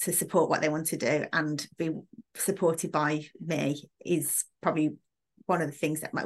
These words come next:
I would feel that the brand has been suc-, it's been successful as a franchisor. Um, but as a brand,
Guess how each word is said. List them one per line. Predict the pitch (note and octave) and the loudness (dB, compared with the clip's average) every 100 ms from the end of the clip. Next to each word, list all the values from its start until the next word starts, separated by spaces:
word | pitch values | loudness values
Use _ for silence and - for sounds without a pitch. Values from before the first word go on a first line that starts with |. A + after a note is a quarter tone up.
| - | 0
I | F3 E3 | 2 4
would | E3 | 0
feel | - D#3 D#3 D3+ - - - | 0 0 0 -4 -10 -12 -8
that | - | -2
the | - | -2
brand | - D#3 D3+ | 4 4 4
has | D#3 | 0
been | D#3+ C#3+ | 0 0
suc-, | - - | -2 -4
it's | - E3+ | 0 2
been | - E3 | 2 4
successful | - - - D#3 - - D#3+ F3 | 2 4 2 2 -2 -2 -2 -4
as | E3 | -4
a | D#3 | -2
franchisor. | - D3 C#3+ D3 D3 E3+ - G#2+ - - - - - | 0 -2 0 -2 2 2 2 0 -4 -10 -10 -10 4
Um, | F3 F3 E3+ - - - | 4 6 -2 -6 -6 2
but | F#3+ | 4
as | G3+ | 6
a | G3+ | 4
brand, | G3 A#3 A3+ D3+ D3+ G3+ B3 B3 | 6 8 8 6 2 2 2 0